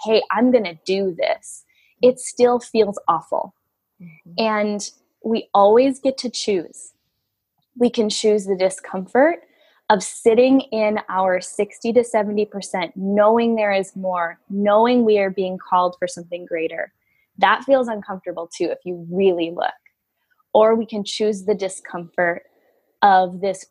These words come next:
Speaker 1: crazy, exciting ride,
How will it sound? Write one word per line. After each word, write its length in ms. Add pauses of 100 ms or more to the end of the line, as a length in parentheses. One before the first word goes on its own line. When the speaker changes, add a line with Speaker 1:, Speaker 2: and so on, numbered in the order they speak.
Speaker 1:
crazy, 1200 (300)
exciting 640
ride, 520